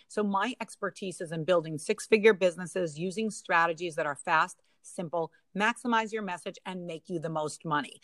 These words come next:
So for example, the Guaranteed Bestseller Program, that is one of those fast, simple, maximize your message, make you the most money strategies. But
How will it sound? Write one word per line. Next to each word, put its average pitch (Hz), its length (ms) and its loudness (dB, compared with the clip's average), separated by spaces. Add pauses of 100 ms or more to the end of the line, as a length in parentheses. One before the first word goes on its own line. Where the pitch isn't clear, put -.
(120)
So 208 140 0
for 220 180 4
example, 196 380 0
the 165 120 -8
Guaranteed 175 440 -4
Bestseller 170 440 0
Program, 165 400 0
that 170 320 4
is 170 200 -8
one 165 200 -12
of 156 100 -14
those 160 220 -8
fast, 156 320 -6
simple, 151 280 -10
maximize 147 480 -8
your 156 100 -16
message, 147 360 -12
make 147 180 -12
you 156 80 -10
the 143 80 -12
most 139 280 -8
money 143 240 -4
strategies. 208 640 0
But 175 300 2